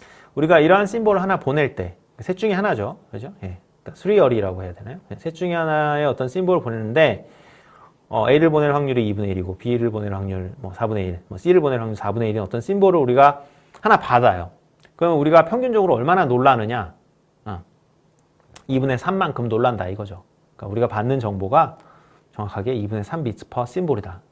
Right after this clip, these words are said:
평균적으로. 그러니까 중요한 건 이게 평균적으로라는 거예요. 일반적으로 우리가 A를 받았을 때 놀라겠습니까? B를 받았을 때 놀라겠습니까? 네, B를 받았을 때 놀라겠죠. 왜? 냐 하면은,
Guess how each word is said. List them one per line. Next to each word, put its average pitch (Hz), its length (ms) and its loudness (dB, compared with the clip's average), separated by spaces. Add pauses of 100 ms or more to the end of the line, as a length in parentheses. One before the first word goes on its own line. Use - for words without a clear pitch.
(120)
평균적으로. 139 680 0 (1700)
그러니까 135 320 -2 (100)
중요한 196 280 2
건 180 120 2
이게 143 100 -2
평균적으로라는 190 720 4
거예요. 92 180 -4
일반적으로 196 800 4 (800)
우리가 165 280 6
A를 214 300 6
받았을 202 380 6
때 190 100 2
놀라겠습니까? 147 720 4
B를 220 260 0
받았을 127 320 2
때 - 80 -2
놀라겠습니까? 98 800 -6 (220)
네, 101 100 -14
B를 226 240 -2
받았을 220 300 4
때 202 80 2
놀라겠죠. 127 640 0
왜? 123 320 2 (560)
냐 143 140 -2
하면은, 165 680 0